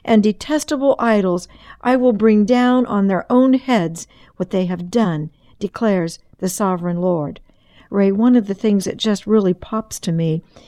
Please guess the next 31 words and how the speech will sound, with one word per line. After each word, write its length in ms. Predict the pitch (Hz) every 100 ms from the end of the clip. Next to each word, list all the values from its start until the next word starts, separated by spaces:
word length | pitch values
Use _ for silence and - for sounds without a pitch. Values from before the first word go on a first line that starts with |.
| - _
it 120 | -
just 240 | 196 254 - - _ _ _
springs 480 | - - 269 247 214
up 180 | 214 -
out 180 | 196
of 100 | 190
this 120 | 190 190
scripture, 560 | - 254 254 190 175 - - -
"I 140 | - 240
will 140 | 240
give 260 | 208 262 226
them 160 | 233
an 100 | 226 220
undivided 960 | 269 262 269 247 196 233 247 254 208 185
heart." 540 | - 156 147 - - _ _ _ _ _ _ _ _ _ -
A 60 |
divided 560 | 226 233 294 339 254 208
heart 320 | 196 185 196
is 180 | - 208
one 320 | 220 247 233 220
that, 300 | 202 196 - _ _ -
"I 100 | 180
love 280 | 202 254 240
Jesus 400 | 277 269 247 214
now," 440 | 220 208 196 208 - _ _ _
and 140 | 180
five 240 | 170 208 202
minutes 320 | 208 190 -
later, 320 | 196 180 175 - _ _ _ -
I've 200 | 208 196
hijacked 520 | 202 185 190 170 -